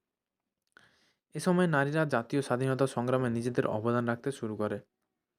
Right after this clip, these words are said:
এবং তারা আন্তর্জাতিক নারী আন্দোলনের সাথে একাত্ম হয়ে নিজেদের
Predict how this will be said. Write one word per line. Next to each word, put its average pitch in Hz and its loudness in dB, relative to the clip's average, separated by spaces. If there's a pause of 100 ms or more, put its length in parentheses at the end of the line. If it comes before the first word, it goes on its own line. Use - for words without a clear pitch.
(380)
এবং 143 4
তারা 143 6
আন্তর্জাতিক 135 2
নারী 120 4
আন্দোলনের 123 0 (100)
সাথে - -2 (100)
একাত্ম 127 -2
হয়ে 131 -2
নিজেদের 123 -2